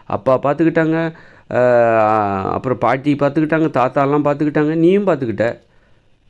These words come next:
மத்தவங்கள நீ, மத்தவங்கள விட நீ எதுல வேறுபடுற?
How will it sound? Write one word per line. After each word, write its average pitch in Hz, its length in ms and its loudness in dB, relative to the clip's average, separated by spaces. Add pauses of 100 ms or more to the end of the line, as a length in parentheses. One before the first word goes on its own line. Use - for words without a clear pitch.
(460)
மத்தவங்கள 190 500 2
நீ, 185 320 4
மத்தவங்கள 185 540 2
விட 175 180 2
நீ 196 200 0
எதுல 202 260 2
வேறுபடுற? 180 680 2